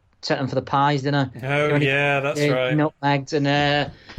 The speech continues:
Speaker 1: he did not deserve to be part of a poor side. And it's almost like a classic McGoldrick. It's almost this enigma
Speaker 2: Hmm.
Speaker 1: of,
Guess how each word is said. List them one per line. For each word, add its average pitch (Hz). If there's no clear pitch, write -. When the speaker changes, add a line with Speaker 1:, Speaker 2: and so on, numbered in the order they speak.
Speaker 1:
he 226
did 226
not 240
deserve 185
to 170
be 151
part 135
of 135
a 123
poor 127
side. 113
And 135
it's -
almost 247
like 214
a 185
classic 180
McGoldrick. 156
It's 143
almost 170
this 151
enigma 147
Speaker 2:
Hmm. 127
Speaker 1:
of, 110